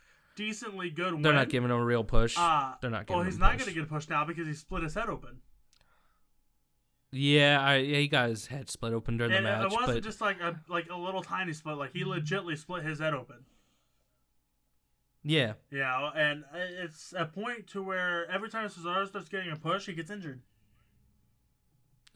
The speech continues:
Speaker 2: Eh, he's not gonna be injured, injured. I, I think he's fine, but there was a nice bit of blood on him. Uh, a lot of hard way blood lately. Uh, I'm starting to wonder if there's, like, an agreement backstage, since they're not letting them, you know, blade,
Speaker 1: Right.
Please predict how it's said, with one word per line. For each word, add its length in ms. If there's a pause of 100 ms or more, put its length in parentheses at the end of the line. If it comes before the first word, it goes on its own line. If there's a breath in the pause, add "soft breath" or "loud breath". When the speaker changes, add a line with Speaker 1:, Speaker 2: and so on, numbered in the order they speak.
(460)
Speaker 2:
Eh, 280
he's 140
not 160
gonna 100
be 140
injured, 300
injured. 480
I, 300
I 140
think 180
he's 140
fine, 420
but 240 (640 soft breath)
there 80
was 160
a 40
nice 220
bit 380
of 100
blood 280
on 200
him. 300
Uh, 480 (640 soft breath)
a 20
lot 260
of 100
hard 300
way 120
blood 420
lately. 460 (120)
Uh, 440
I'm 140
starting 300
to 40
wonder 260
if 120
there's, 160
like, 180
an 100
agreement 520
backstage, 580
since 280
they're 160
not 220
letting 380
them, 360
you 100
know, 80
blade, 600
Speaker 1:
Right. 140